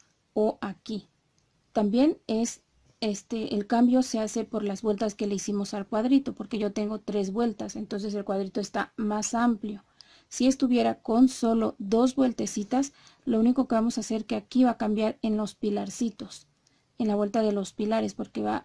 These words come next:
va a ser un pilar menos. ¿Ok? Una vez que se pasen de cuadrito a cuadrito, van a tener un pilar menos.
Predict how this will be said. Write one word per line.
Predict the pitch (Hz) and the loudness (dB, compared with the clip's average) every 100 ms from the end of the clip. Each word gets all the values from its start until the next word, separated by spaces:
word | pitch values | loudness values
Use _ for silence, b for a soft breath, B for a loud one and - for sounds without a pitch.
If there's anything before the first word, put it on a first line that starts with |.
| 214 | -4
va | |
a | 202 | -4
ser | - 220 - | -2 -4 -4
un | 220 | -4
pilar | 202 208 208 202 | -2 0 0 2
menos. | 226 220 208 - - _ _ _ _ _ _ | 0 0 -2 -8 -18 _ _ _ _ _ _
¿Ok? | 214 196 220 226 - | -8 -4 -2 -2 0
Una | 220 214 | 0 0
vez | 208 | -2
que | 208 | -4
se | 196 | -4
pasen | 226 214 220 | -2 -2 -2
de | 214 | -2
cuadrito | 220 208 214 226 | -4 -4 -4 -4
a | |
cuadrito, | 220 254 233 208 - | 2 2 2 -2 -4
van | 233 214 | 0 0
a | 214 | 0
tener | 208 208 208 - | -2 -2 -4 -2
un | 233 214 | 0 0
pilar | 214 214 208 | -2 -2 -2
menos. | 226 220 202 - | 0 0 -2 -10